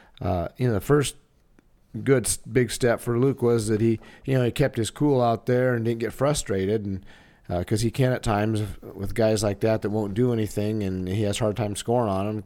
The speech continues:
'cause they don't do anything, and, uh, he kept his cool, and, um, yeah, and, and it ended up being six to five, but it was probably one of the most dominating six to fives I've seen in a while.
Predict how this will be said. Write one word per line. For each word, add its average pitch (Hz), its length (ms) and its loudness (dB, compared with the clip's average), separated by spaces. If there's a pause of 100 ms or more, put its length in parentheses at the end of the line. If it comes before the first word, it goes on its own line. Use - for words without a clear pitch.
'cause 101 140 -2
they 98 160 0
don't 90 360 -4
do 135 140 2
anything, 104 400 -4
and, 101 120 -6 (580)
uh, 87 220 -4
he 98 140 0
kept 117 260 -2
his 98 140 -2
cool, 135 460 4
and, 92 100 -4 (460)
um, 85 500 -4 (340)
yeah, 143 260 2
and, 117 280 0
and 113 180 2
it 110 40 4
ended 127 220 2
up 120 100 -4
being 107 180 2
six - 300 -2
to 104 100 -2
five, 120 520 2
but 98 100 2
it 85 80 -2
was 95 340 -2 (280)
probably 123 160 4
one 113 140 0
of 104 60 0
the 107 80 0
most 101 160 0
dominating 110 400 0
six - 240 -4
to - 80 -6
fives 104 320 0
I've 92 80 -2
seen 139 200 -2
in 113 80 -2
a 95 60 -2
while. 95 380 -2